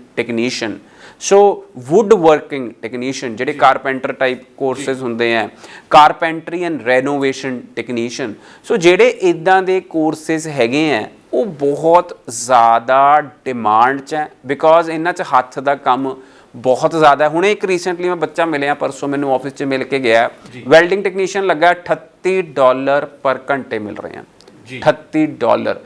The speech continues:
Speaker 1: ਇੱਕ ਘੰਟਾ ਹੈਵੀ ਡਿਊਟੀ ਟਰੱਕ ਟੈਕਨੀਸ਼ੀਅਨ ਦਾ ਕੋਰਸ ਕੀਤਾ ਸੀ, ਫਿਫਟੀ ਟੂ dollars per hour ਮਿਲ ਰਹੇ ਆ। ਪੀ ਆਰ ਤਾਂ ਮਿਲਣੀ ਮਿਲਣੀ ਹੈ, ਪਰ ਜਿਹੜਾ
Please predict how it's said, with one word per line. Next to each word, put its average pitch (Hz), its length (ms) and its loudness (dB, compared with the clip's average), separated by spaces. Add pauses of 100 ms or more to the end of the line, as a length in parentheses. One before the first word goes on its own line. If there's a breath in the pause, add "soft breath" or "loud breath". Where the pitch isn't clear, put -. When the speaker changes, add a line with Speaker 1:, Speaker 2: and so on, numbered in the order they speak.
(240 loud breath)
Speaker 1:
ਇੱਕ 165 180 2
ਘੰਟਾ 185 240 4
ਹੈਵੀ 160 460 2
ਡਿਊਟੀ 170 360 -4
ਟਰੱਕ 160 320 0
ਟੈਕਨੀਸ਼ੀਅਨ 160 560 -6
ਦਾ 175 80 0
ਕੋਰਸ 151 300 -4
ਕੀਤਾ 147 240 -4
ਸੀ, 170 140 -4
ਫਿਫਟੀ 190 800 -2
ਟੂ 180 560 0
dollars 139 420 2
per 139 260 -4
hour 123 300 0
ਮਿਲ 107 180 -6
ਰਹੇ 113 160 -2
ਆ। 143 60 -2 (360 loud breath)
ਪੀ 208 180 4
ਆਰ 240 180 8
ਤਾਂ 254 140 2
ਮਿਲਣੀ 226 340 -2
ਮਿਲਣੀ 226 340 -2
ਹੈ, 170 160 0 (220 loud breath)
ਪਰ 208 120 0
ਜਿਹੜਾ 208 340 6